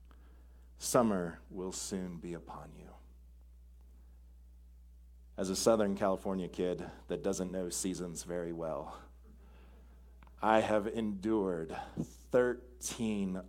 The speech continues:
Austin summers. And living in Austin, it even happened this week. Something, uh, we have conversations that go something like this. Around this time of year,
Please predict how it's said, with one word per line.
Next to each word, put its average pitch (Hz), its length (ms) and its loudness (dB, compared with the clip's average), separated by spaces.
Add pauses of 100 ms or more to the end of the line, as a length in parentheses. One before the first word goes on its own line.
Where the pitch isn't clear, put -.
Austin 92 640 -2
summers. - 1000 -6 (2250)
And 117 280 6
living 143 340 10
in 127 120 8
Austin, 101 680 4 (400)
it 92 100 -2
even 98 240 0
happened 110 500 0
this 123 220 4
week. 117 460 2 (140)
Something, 120 600 2 (120)
uh, 107 420 4
we 113 140 2
have 117 140 6
conversations 110 760 4
that 107 80 4
go 104 180 2
something 98 400 -2
like 87 260 -4
this. - 540 -4 (960)
Around 92 160 0
this 98 180 0
time 98 240 0
of 92 60 -4
year, 85 320 -4